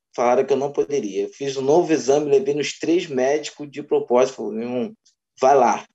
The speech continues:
Deus falou, "Vai lá e leva, agora que eu quero ver." Fiz o exame de novo, "Não, você pode continuar, mas com restrições, isso, isso e isso." Eu falei,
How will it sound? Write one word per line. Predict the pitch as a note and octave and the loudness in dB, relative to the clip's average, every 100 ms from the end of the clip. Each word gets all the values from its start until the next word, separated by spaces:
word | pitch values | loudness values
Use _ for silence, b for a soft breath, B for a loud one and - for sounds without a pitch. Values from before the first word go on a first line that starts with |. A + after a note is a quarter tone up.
| _ | _
Deus | - G#3+ | -4 -4
falou, | - F#2+ F#2+ | -2 -4 0
"Vai | C3+ D3 | 2 4
lá | C#3 D3 | 4 4
e | C3 | 4
leva, | A2 F2+ G#2 | 2 0 -4
agora | G#2 A#2 A#2 | 0 0 0
que | A2 | -4
eu | |
quero | A2+ A2 | -4 -4
ver." | - - _ _ | -6 -18 _ _
Fiz | - C3+ C3+ | -12 -8 0
o | |
exame | C3+ A#2 B2 B2+ | 2 2 -2 -4
de | A2 | -4
novo, | A2+ A#2+ | -4 -4
"Não, | C3+ A2+ | -4 -4
você | A2+ C3 | -4 -4
pode | - B2+ B2+ | -2 -2 -2
continuar, | C3+ B2+ A2+ G#2+ A#2 B2+ | -8 -10 -6 -2 0 0
mas | A#2 A#2 - | 2 0 -2
com | G#2+ | -8
restrições, | A2 B2 - G2 - - C3 A#2+ A2 | -4 -4 -6 -12 -8 -4 -2 -2 -2
isso, | A#2+ - A2+ | -6 -4 -2
isso | B2+ - G#2 | -2 -4 -4
e | A2+ | -2
isso." | B2+ G#2+ | 0 -2
Eu | - | -4
falei, | G2 F2 | -4 -6